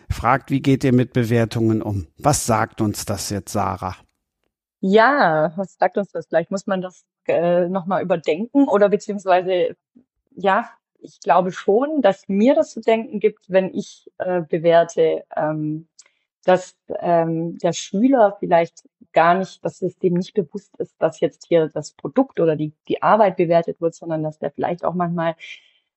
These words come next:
Speaker 2: denkt, er wird als Mensch bewertet, was ja gar nicht so ist, ne? Und, ähm,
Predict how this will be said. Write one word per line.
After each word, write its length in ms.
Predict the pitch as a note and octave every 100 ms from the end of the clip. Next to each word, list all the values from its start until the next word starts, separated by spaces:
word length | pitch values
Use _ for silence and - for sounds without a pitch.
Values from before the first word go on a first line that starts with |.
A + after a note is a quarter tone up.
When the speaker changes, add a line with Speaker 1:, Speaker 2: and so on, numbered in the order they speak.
| -
Speaker 2:
denkt, 400 | F3+ - F3 F3
er 100 | -
wird 140 | E3 -
als 180 | D3+
Mensch 260 | D3 D#3+ -
bewertet, 500 | E3+ D3+ D3 C#3+ D3+
was 160 | D3+ D#3
ja 120 | D#3+
gar 180 | D3+ D3
nicht 160 | D3 -
so 100 | -
ist, 320 | - G#3 -
ne? 320 | D3+ F3 G#3 _ _ _ _ _ _
Und, 480 | F3+ E3+ D#3+ D#3+ D#3
ähm, 640 | - D#3 D#3 D3+ D3 D3+